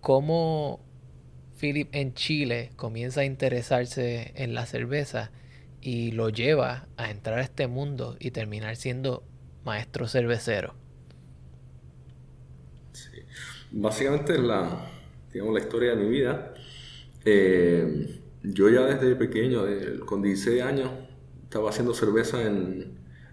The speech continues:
Speaker 2: en el jardín con, con mi tío en, en su casa,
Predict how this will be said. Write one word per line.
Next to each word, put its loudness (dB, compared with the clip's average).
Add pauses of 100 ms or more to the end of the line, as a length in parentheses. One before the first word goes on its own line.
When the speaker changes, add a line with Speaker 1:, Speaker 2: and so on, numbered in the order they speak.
(120)
Speaker 2:
en -6
el 0
jardín 0
con, 0 (580)
con -2
mi 2
tío 4
en, 0
en -2
su -6
casa, -4